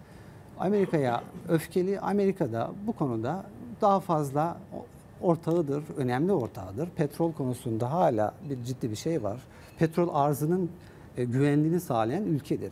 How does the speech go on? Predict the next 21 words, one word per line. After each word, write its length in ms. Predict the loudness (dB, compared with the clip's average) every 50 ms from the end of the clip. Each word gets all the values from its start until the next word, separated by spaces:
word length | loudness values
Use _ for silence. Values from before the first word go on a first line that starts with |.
| -6 -4
Bu 120 | -4 -4 -4 -6 -10 -14 -6 -2
önemlidir. 600 | 0 2 2 2 2 2 0 0 -2 -4 -8 -10 -6 -2
Yani 420 | 0 0 0 0 0 -2 -2 -4 -6 -8 -16 -20 -20 -12 -4 -2
dikkat 300 | -2 0 0 0 0 0
edin, 240 | 2 2 2 0 0
uluslararası 560 | 0 -2 -2 0 0 0 2 2 0 -2 -4
piyasalarda 840 | -2 -2 -2 0 0 0 0 0 0 -2 -2 -2 -2 -2 -2 -4 -6 -6
herhangi 400 | -4 -2 -2 0 0 0 0 2
bir 120 | 2 2 2
dalgalanma 600 | 2 0 0 0 0 0 0 0 0 0 -2 -2 -4 -6 -6 -2
olduğunda 760 | 0 2 2 2 0 0 0 0 0 0 0 0 0 0 -2 -4 -10 -16 -20 -20
Suudi 320 | -8 -2 0 2 4 4
Arabistan 380 | 4 4 2 0 0 0 0 2
hemen 300 | 2 0 0 0 0 0
bir 120 | 0 0
emniyet 360 | 0 2 2 2 2 2 0 -2
sababı 300 | -6 -6 -4 -2 -2 -2
olarak 200 | -2 -2 -2 -2
devreye 360 | -2 -2 -2 -2 -2 -4 -4
girer. 300 | -2 0 0 0 0 0 -2
"Ben 160 | -4 -4 -4